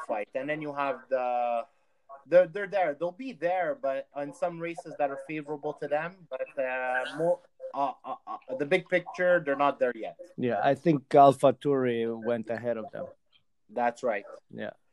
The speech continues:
Speaker 1: Uh, and then on, on day, on day three, we had, uh, we had, uh, Ferrari again. Uh, they did a, a total of, uh, two thousand one hundred eighty-two kilometers out of the three days.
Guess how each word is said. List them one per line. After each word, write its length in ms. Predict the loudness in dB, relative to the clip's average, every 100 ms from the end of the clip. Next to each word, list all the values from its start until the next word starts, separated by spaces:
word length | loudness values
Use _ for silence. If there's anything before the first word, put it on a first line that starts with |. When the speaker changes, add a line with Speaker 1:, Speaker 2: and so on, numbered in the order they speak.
| _ _ _ _ -20 -20 -6
Speaker 1:
Uh, 580 | -2 0 0 0 -2 -4 -8
and 160 | -6
then 200 | 0 2
on, 200 | 2 -2
on 280 | -2 -4 -4
day, 120 | -6 -10 -12 -20 -14
on 160 | -8 -6
day 160 | -2 -4 -4
three, 320 | -6 -6 -6
we 140 | -6 -4
had, 480 | 0 0 0 -2 0
uh, 440 | 2 2 2 0 -4 _ _ _ _ _
we 140 | -8
had, 360 | -4 0 0 0
uh, 140 | 0 0 -4
Ferrari 500 | 0 0 0 -2 -6
again. 520 | -4 -2 -4 -6 -12 _ _
Uh, 320 | -10 -8 -8 -8
they 100 | -10
did 180 | -2 0
a, 160 | 2 0 0
a 100 | -2
total 400 | 0 2 4 2
of, 100 | -2 -4
uh, 640 | 0 2 2 0 -2 -2 -4 -8 -14
two 140 | -12 -6
thousand 420 | -2 0 -2 -4
one 220 | -6 -8
hundred 360 | -8 -8 -8 -8
eighty-two 340 | -10 -12 -10 -4
kilometers 680 | 0 0 0 0 -2 -2
out 180 | -2 -2
of 160 | -4 -8
the 80 | -10
three 200 | -8 -4
days. 220 | -4